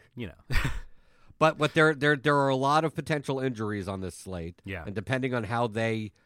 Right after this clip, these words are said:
Speaker 2: work themselves out, 'cause over the international break, it's not like people, like, got injured. It's that people were injured into the international break,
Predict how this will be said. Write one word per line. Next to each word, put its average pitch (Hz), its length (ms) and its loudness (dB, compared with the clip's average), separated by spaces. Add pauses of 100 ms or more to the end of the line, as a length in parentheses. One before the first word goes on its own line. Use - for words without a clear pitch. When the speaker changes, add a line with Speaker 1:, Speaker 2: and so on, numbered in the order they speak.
(420)
Speaker 2:
work 113 260 -4
themselves 107 400 -2
out, 92 320 0 (140)
'cause 90 200 -6 (220)
over 180 180 2
the 190 100 0
international 165 500 2
break, 110 320 -2
it's - 120 -12
not 165 160 -2
like 143 160 -2
people, 139 320 -6
like, 110 180 -2 (260)
got 120 280 0
injured. 190 540 -2 (400)
It's 117 100 -12
that 123 140 -2
people 139 260 -4
were 117 260 -4
injured 131 500 -2
into 147 380 -6
the 170 200 -4
international 170 600 -4
break, 175 440 -6